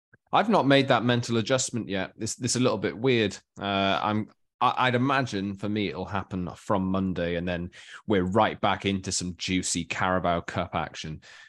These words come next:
which is just what you want as a pre-Christmas treat, isn't it? Uh, but yes, uh, it's, I have been told, actually, "Stop moaning about the cold. I live in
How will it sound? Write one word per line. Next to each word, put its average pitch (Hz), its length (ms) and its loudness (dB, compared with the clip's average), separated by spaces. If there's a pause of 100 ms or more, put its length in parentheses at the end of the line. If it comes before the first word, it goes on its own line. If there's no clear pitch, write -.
(120)
which 78 260 -8
is 90 200 -6
just - 360 2
what 90 140 2
you 90 160 0
want 85 260 -2
as - 140 -6
a 87 40 -4
pre-Christmas 85 720 -8
treat, - 360 -6
isn't 90 180 -8
it? 78 140 -12 (380)
Uh, 98 520 2 (100)
but 123 80 2
yes, 135 460 2
uh, 101 320 0 (120)
it's, - 480 -2 (340)
I 120 80 -2
have 156 200 2
been 147 140 2
told, 95 460 0
actually, 82 600 -6 (120)
"Stop - 260 0
moaning 104 360 4
about 90 200 2
the 90 80 -14
cold. 85 420 -2
I 87 180 -2
live 87 280 -4
in 85 340 -4